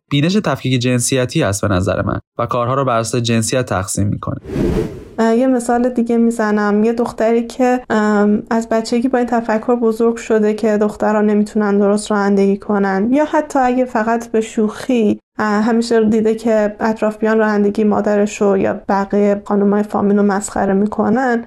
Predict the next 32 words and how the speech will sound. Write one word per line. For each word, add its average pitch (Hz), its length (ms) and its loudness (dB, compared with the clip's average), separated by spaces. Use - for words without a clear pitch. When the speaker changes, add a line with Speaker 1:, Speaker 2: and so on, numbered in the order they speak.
Speaker 2:
این 381 80 2
آدم 285 300 0
هیچ 311 240 -4
وقت 302 320 0
حداقل 233 380 2
تو 254 140 -2
ناخودآگاهش 233 840 0
نمی‌تونه 254 380 2
باور 202 420 0
داشته 208 360 -2
باشه 208 280 0
که 214 120 0
می‌تونه 214 400 2
درست 202 380 0
رانندگی 202 480 2
کنه 202 500 -2
و 277 60 0
همین 320 320 4
ممکنه 277 440 0
یه 269 120 2
دلیلی 247 440 2
بشه 247 280 0
برای 208 240 2
اینکه 226 420 0
خودش 262 340 0
یه 254 60 2
مثالی 233 420 0
بشه 233 240 0
برای 220 280 2
بقیه، 208 640 0
برای 190 280 0
اینکه 208 420 0